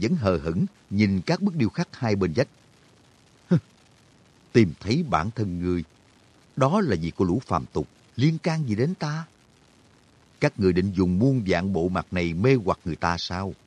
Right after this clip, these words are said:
Có bao nhiêu người thực sự nhận thức được mình chứ? Cánh cửa chúng sinh chẳng qua cũng chỉ có vậy thôi." Lữ Kính Nam thì thầm hỏi Pháp Sư A-La đi phía trước cô.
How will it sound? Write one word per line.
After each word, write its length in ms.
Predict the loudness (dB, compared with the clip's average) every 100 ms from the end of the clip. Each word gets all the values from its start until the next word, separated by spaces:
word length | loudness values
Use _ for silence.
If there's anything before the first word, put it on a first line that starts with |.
| _ _ _ _ _ _
Có 100 | 2
bao 200 | 4 4
nhiêu 220 | 4 0
người 240 | 2 2 2
thực 220 | 0 -2
sự 320 | -2 -2 -2 -4
nhận 320 | -2 0 0
thức 240 | 0 -2 0
được 240 | -2 0
mình 220 | -2 -2 -4
chứ? 180 | -4 -4 _ _ _ _ _ _ _ _ _
Cánh 200 | -2 0 -2
cửa 200 | -2 0 0
chúng 180 | -2 -2
sinh 280 | -2 -4 -4 -10 _ _ -2
chẳng 160 | -2 0
qua 400 | 0 0 0 -4 _
cũng 160 | -4 -2
chỉ 120 | -2
có 120 | -2 -2
vậy 240 | -2 -2
thôi." 280 | 0 0 0 -4 _ _ _ _ _ _ _ _ _ _ _ _ 0
Lữ 160 | 2
Kính 180 | 2 2
Nam 340 | 0 0 -2 -2
thì 160 | -2 0
thầm 220 | -2 -2
hỏi 300 | -2 -2 -2
Pháp 180 | -4 -4
Sư 120 | -2
A-La 400 | -2 0 0 0
đi 120 | -2
phía 140 | -4 -4
trước 220 | -2 -4
cô. 200 | -2 -4